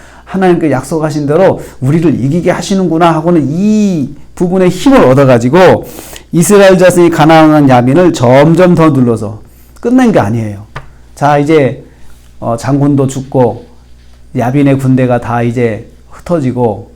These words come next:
이건 이제 끝났구나 하고 그 선에서 끝내는 게 아니었어요. 이, 어, 드보라는 아주,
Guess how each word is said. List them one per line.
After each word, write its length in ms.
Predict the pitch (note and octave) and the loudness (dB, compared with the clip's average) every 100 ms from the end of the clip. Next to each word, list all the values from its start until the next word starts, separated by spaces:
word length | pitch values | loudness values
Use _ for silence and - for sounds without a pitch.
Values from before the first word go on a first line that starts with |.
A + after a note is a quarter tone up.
| - | -16
이건 360 | - C3+ B2+ B2+ | -8 -4 -2 -2
이제 140 | B2+ | -4
끝났구나 520 | B2 E3+ E3+ C#3+ C3 A#2+ | -4 -6 -6 -6 -6 -4
하고 240 | A#2+ B2+ | -4 -8
그 180 | - A#2+ | -8 -6
선에서 340 | B2 C3+ C3 D#3 | -2 0 0 -2
끝내는 420 | F3 F3 E3 C#3 | -4 -2 0 0
게 80 | C#3 | -2
아니었어요. 720 | F#2+ A2 C3+ B2+ C3 G#2 G#2 - - - - _ - - - | -2 -2 0 0 -2 -8 -8 -16 -20 -20 -20 _ -20 -20 -6
이, 560 | E3 F#3+ E3+ C3+ - - - - - | -2 0 2 0 -2 -10 -20 -20 -10
어, 220 | B2 B2 - | -2 -2 -2
드보라는 720 | D3 F3+ F3 C3+ D#3+ D3 - | -2 2 2 2 2 0 -4
아주, 680 | - - D#3 G3+ G3 B2 | -10 -10 -4 0 0 -2